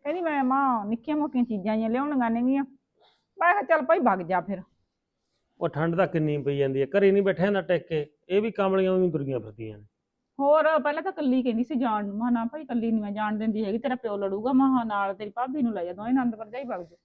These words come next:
Speaker 2: ਨਾ ਨਾ, ਇਕੱਲੀ ਦਾ ਕੀ ਕੰਮ ਹੈ?
Speaker 1: ਕਹਿੰਦੀ "ਮੈਂ ਪੜ੍ਹਨ ਵੀ ਇਕੱਲੀ ਜਾਂਦੀ ਹਾਂ।" ਮੈਂ ਕਿਹਾ "ਤੂੰ ਪੜ੍ਹਨ ਇਕੱਲੀ ਵਗ ਜਾਂਦੀ ਹੈ ਤੇ ਹੁਣ ਐ ਬਾਜ਼ਾਰ 'ਚ ਥੋੜ੍ਹੀ ਤੈਨੂੰ ਇਕੱਲੀ ਨੂੰ ਤੋਰੀ ਫਿਰਾਂਗੇ, ਕੋਈ ਪਿੰਡ ਗਲੀ ਗੁਆਂਢ ਦਾ ਦੇਖ ਲਿਆ, ਉੱਥੇ ਅਗਲਾ ਆਖੂਗਾ ਐਂ ਫਿਰਦੀ ਆ, ਲਾਪਰ ਲਾਪਰ ਕਰਦੀ ਇਹਨਾਂ ਦੀ ਕੁੜੀ।"
Speaker 2: ਕੋਈ ਨਹੀਂ, ਕਹਿੰਦੇ ਕਰ ਲੈ ਜਿਹੜੀਆਂ ਦੋ ਕਲਾਸਾਂ ਕਰਨੀਆਂ ਨੇ,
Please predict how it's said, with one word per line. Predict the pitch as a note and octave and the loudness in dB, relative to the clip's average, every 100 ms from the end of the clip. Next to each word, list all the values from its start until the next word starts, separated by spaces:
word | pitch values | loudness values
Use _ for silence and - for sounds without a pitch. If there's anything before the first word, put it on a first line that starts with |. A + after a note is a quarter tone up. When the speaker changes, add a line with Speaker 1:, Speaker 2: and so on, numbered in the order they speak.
| _ _ _ - | _ _ _ -18
Speaker 2:
ਨਾ | A#2 A2+ A#2 | -12 -10 -8
ਨਾ, | A#2 A2+ B2+ | -6 -6 -4
ਇਕੱਲੀ | C3 B2 C3+ | -4 -4 -2
ਦਾ | C3 | -2
ਕੀ | C3 C3+ | -2 -4
ਕੰਮ | C3+ C3 B2+ | -2 -2 -4
ਹੈ? | B2+ _ _ _ - | -8 _ _ _ 0
Speaker 1:
ਕਹਿੰਦੀ | E4 A4 | 0 2
"ਮੈਂ | |
ਪੜ੍ਹਨ | E4+ E4+ C#4+ F4 | 6 6 6 6
ਵੀ | A#4 | 6
ਇਕੱਲੀ | E4+ D4+ D4 | 6 2 2
ਜਾਂਦੀ | D4 D#4 | 2 2
ਹਾਂ।" | |
ਮੈਂ | F#4+ | 4
ਕਿਹਾ | A#4 | 4
"ਤੂੰ | B4 | 4
ਪੜ੍ਹਨ | G#4 D4 G4+ | 4 4 0
ਇਕੱਲੀ | - F#4+ E4+ | -2 0 4
ਵਗ | D#4 A#3+ | 6 8
ਜਾਂਦੀ | A3 A#3 A#3 A#3+ | 8 8 8 6
ਹੈ | A#3 - _ _ - | 2 -6 _ _ 2
ਤੇ | D#4+ | 4
ਹੁਣ | D#4+ E4 | 6 6
ਐ | E4+ | 6
ਬਾਜ਼ਾਰ | C#4+ C#4 C#4+ D4 | 8 10 10 8
'ਚ | F#4 | 4
ਥੋੜ੍ਹੀ | F4+ E4 | 2 2
ਤੈਨੂੰ | A#4 G#4+ | 0 0
ਇਕੱਲੀ | D#4+ D4+ | 0 2
ਨੂੰ | D4 | 2
ਤੋਰੀ | C#4+ C4 | 4 4
ਫਿਰਾਂਗੇ, | C4+ D4 A#3 A3 G#3 | 4 4 4 4 -2
ਕੋਈ | - - D4+ | -8 -2 0
ਪਿੰਡ | C4+ D4+ C#4+ | 2 2 4
ਗਲੀ | D4 D4+ | 2 0
ਗੁਆਂਢ | C4+ D4 D4+ | 0 0 2
ਦਾ | F4+ | 4
ਦੇਖ | D4 C#4 D4+ | 6 6 6
ਲਿਆ, | C#4+ | 2
ਉੱਥੇ | C#4 C#4+ | 4 4
ਅਗਲਾ | C4+ C4+ | 6 4
ਆਖੂਗਾ | C4 C4+ B3+ A3+ | 2 2 2 2
ਐਂ | G3+ | 0
ਫਿਰਦੀ | G3 F#3+ F3 | -2 -4 -2
ਆ, | G3+ | -2
ਲਾਪਰ | G3 G3 | -2 -4
ਲਾਪਰ | F#3+ F#3+ F#3 | -6 -6 -6
ਕਰਦੀ | F#3+ F3+ F#3+ | -8 -6 -6
ਇਹਨਾਂ | G3 | -2
ਦੀ | A3+ | -2
ਕੁੜੀ।" | B3+ A3 G#3 _ _ - | -2 -6 -10 _ _ 0
Speaker 2:
ਕੋਈ | D3 E3+ | 4 6
ਨਹੀਂ, | F#3 | 4
ਕਹਿੰਦੇ | F#3 G3+ | 4 2
ਕਰ | G3+ F#3+ | 4 4
ਲੈ | F#3 F#3 | 6 6
ਜਿਹੜੀਆਂ | G3 | 4
ਦੋ | G#3+ G3 | 4 4
ਕਲਾਸਾਂ | F#3 F3+ F#3 E3+ | 6 4 4 4
ਕਰਨੀਆਂ | F#3 F3+ F3+ | 6 6 4
ਨੇ, | F3 | 2